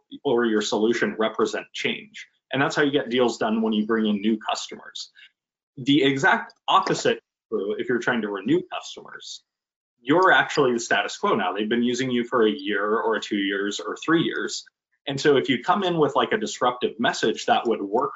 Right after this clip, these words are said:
for acquiring new customers, it actually kind of mucks with their psychology a little bit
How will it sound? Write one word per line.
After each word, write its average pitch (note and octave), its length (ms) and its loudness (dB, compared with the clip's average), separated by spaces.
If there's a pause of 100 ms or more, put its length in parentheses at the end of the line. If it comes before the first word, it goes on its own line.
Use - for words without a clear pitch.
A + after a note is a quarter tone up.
for A2 300 -2
acquiring A#2+ 640 0
new F#3+ 180 0
customers, - 580 -6 (520)
it B2 120 -2
actually F#3 400 4
kind D#3 180 0
of G2+ 180 0
mucks C3 380 0
with B2 180 2
their G#2 120 0
psychology A2+ 760 2
a G2 80 2
little F#2+ 260 -4
bit F#2+ 180 -4